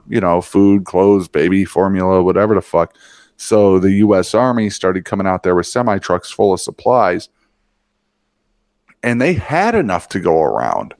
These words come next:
They had infinity, right? Like, this is the military industrial complex.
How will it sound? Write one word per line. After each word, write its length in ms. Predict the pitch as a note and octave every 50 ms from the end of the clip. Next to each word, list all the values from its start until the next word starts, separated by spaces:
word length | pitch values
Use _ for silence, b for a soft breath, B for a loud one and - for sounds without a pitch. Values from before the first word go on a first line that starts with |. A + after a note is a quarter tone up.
| _ _ _ _ _ _ _ _ _ -
They 120 | B2+ C3+
had 200 | C#3 E3+ E3 C#3
infinity, 640 | B2+ G#2+ G2 - - E3 E3+ C#3 A2 F#2 E2+ F2 E2
right? 360 | D#2+ F2+ F#2 G2 G#2+ A2 -
Like, 220 | E2 F2+ F#2 -
this 180 | F#2+ G#2 - -
is 160 | F#2+ F2+ F#2
the 80 | - F#2
military 540 | G2 G#2 G2+ G2+ F#2 - A2+ G#2 G2 F#2+ F#2
industrial 540 | F2+ F2 G#2 A#2+ B2+ - - D#2+ C#2 C2
complex. 760 | D2+ - - C2+ C2+ C2+ C#2 - A1+ A1 A1 G#1+ - - -